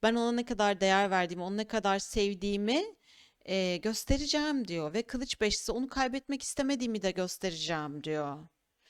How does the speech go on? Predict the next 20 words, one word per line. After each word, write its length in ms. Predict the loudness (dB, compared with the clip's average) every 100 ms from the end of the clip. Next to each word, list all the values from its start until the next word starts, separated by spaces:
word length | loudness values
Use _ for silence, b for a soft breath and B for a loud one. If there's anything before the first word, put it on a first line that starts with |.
| b
"Bir 140 | -2 0
adım 200 | 2 0
atacağım, 480 | 0 -2 -2 -4 2
bir 40 |
şey 280 | 4 4 4
yapacağım." 640 | 0 -2 -4 -2 -2 -6 -14 _ _ B B -2
Peki 220 | 0 2
neden 320 | 4 4 2
şimdi 420 | 2 2 2 -2
değil? 300 | -2 -4 -6 _ _ _ _ _ _ _ _ _ _ _ _ _ _ _ _ _ _ _ _ _ _ _ _ _ _ _ _ _
Gerçi 280 | 2 2 2
onun 120 | -2
cevabını 540 | 0 2 2 2 0 0
aldık 320 | -2 -4 -4
ama. 340 | -2 -4 -6 -14 _ _ _ _ _ _ _
Hani 180 | 0 0
sinirin 500 | 0 2 2 2 2
yatışmasını 760 | 0 2 2 0 -4 -4 -2
bekliyor. 720 | 0 0 -2 -4 0 0 0 -6 -18 _ _ _ _ _ _ _ _ _ _ _ _ _ _ _ _ _ _ B B _ _ -12
Hmm, 520 | -6 -4 -2 -4 -6